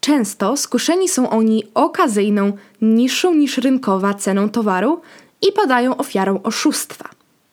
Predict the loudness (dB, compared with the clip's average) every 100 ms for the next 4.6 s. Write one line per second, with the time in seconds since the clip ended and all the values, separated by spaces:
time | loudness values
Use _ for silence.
0 | _ _ _ _ _ _ _ -4 0 0
1 | -2 -4 -4 0 2 2 2 0 0 0
2 | 0 0 0 0 0 0 0 0 0 -2
3 | -2 -4 -4 -4 -2 -2 0 0 -4 -6
4 | -8 -4 -6 -2 -4